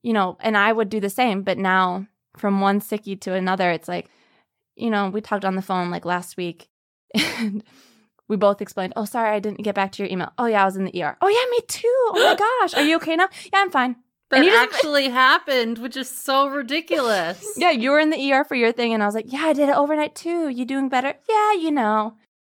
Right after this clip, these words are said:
Speaker 2: Usual bullshit.
Speaker 1: I know. <laughs> But then I tell someone else I was in the E R, and everything stops, which I appreciate. But, you know, we have a new normal.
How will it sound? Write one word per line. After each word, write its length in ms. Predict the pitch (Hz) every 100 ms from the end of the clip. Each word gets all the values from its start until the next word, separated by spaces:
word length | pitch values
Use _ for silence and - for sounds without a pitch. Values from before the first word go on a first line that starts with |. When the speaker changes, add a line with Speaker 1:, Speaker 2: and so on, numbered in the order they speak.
| _
Speaker 2:
Usual 560 | - 208 247 233 269 269
bullshit. 500 | 226 214 214 - 202
Speaker 1:
I 200 | 220 427 440
know. 340 | 480 - - -
<laughs> 320 | - - 427
But 80 | 320
then 100 | 330
I 40 |
tell 140 | 339 339
someone 180 | 339 277
else 160 | 254
I 80 | 254
was 100 | 254
in 100 | 269
the 140 | 277 277
E 120 | 285
R, 160 | 302 311
and 160 | 220 - _ -
everything 340 | 180 180 -
stops, 400 | - - - - -
which 160 | 302
I 80 | 349
appreciate. 560 | 359 370 349 - 190 - _ _
But, 300 | 277 247 - _ _ -
you 80 |
know, 100 | 294
we 120 | 302 277
have 140 | 285
a 40 |
new 160 | 269 262
normal. 460 | 240 185 175 170